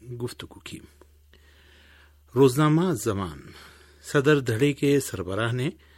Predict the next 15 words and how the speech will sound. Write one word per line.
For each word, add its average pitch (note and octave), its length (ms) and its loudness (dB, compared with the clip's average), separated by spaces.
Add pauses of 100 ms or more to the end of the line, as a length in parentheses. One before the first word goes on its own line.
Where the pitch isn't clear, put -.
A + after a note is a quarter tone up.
(520)
کامیابی C3 600 0
حاصل G#2+ 360 -8
کرنے G2 320 -8
والے G#2+ 420 -4
دھڑوں G#2 320 -6
سے A2+ 140 -10
مذاکرات G2 680 -8
کرنے F2+ 280 -8
والی F2+ 420 -10
کمیٹی F2 500 -12
کے G#2 160 -10
سربراہ G2 500 -8
سے - 180 -12
ملاقات G2 540 -10
کی۔ - 160 -10